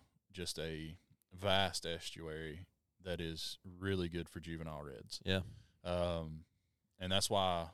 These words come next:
Speaker 1: you know, down there in South Carolina, high twenties, low thirties, that's a really, really good redfish. Whereas you can go up North Carolina or down Louisiana, you can catch 'em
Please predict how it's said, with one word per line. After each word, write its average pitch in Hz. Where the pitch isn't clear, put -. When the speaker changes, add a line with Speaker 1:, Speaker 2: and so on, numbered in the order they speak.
Speaker 1:
you 92
know, 87
down 95
there 92
in 85
South 87
Carolina, 85
high 101
twenties, 92
low 90
thirties, 87
that's 87
a 78
really, 82
really 82
good 67
redfish. 92
Whereas 92
you 101
can 104
go 104
up 92
North 95
Carolina 90
or 80
down 92
Louisiana, 90
you 87
can 87
catch -
'em 85